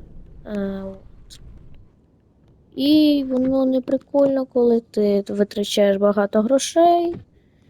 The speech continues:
хочеться якусь нову машину, на неї треба гроші купити, а на бензин теж гроші уходять. Ось. Тому якось, знаєте,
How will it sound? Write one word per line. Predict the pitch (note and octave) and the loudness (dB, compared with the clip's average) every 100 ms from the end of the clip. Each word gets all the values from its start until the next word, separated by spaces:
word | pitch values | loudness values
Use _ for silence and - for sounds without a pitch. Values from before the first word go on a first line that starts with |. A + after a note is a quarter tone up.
| - - A3+ | -18 -10 -8
хочеться | - A3+ - A3+ G#3 | -4 -2 -2 -4 -2
якусь | G#3 G#3+ - | 0 -2 -4
нову | A3+ A#3+ | -6 -6
машину, | B3+ - - F4+ E4+ D#4 | -8 -10 -8 -8 -2 -2
на | B3 | 0
неї | A3+ A#3 | 0 -2
треба | A#3 G#3+ G#3+ | -4 -2 0
гроші | G#3 A3 A3+ A#3+ | 0 -2 -6 -10
купити, | - G#3 - D4+ F4+ - - - - - - - - | -10 -4 0 2 0 -6 -16 -18 -18 -16 -16 -16 -14
а | B3 | -6
на | A3+ | -4
бензин | G#3+ G#3+ G#3 A3 D4 D4+ | -2 -2 -2 0 -2 -2
теж | - A#3+ C4+ | -2 2 2
гроші | A#3+ G#3 G#3+ A#3+ - C4+ | 2 0 -2 -4 -8 -10
уходять. | C4+ - - G3+ G3 G3 G#3 - - - - - - - - - - - - - - - - - - - | -10 -8 -6 -4 -4 -4 -6 -10 -16 -18 -18 -16 -16 -16 -16 -16 -16 -16 -18 -18 -16 -16 -16 -16 -16 -12
Ось. | B3 A3+ A3 - - - - - - - - - - - - - - - - - - - - - - - - - - - - | -8 -8 -8 -10 -8 -8 -8 -12 -16 -18 -18 -20 -20 -20 -20 -20 -20 -20 -20 -20 -20 -20 -20 -20 -20 -20 -16 -14 -14 -16 -14
Тому | - A3+ C4+ | -6 -2 0
якось, | C4+ B3 - A3 | 0 -2 -4 -4
знаєте, | G#3+ A#3 B3 A#3 - | -4 -4 -6 -8 -10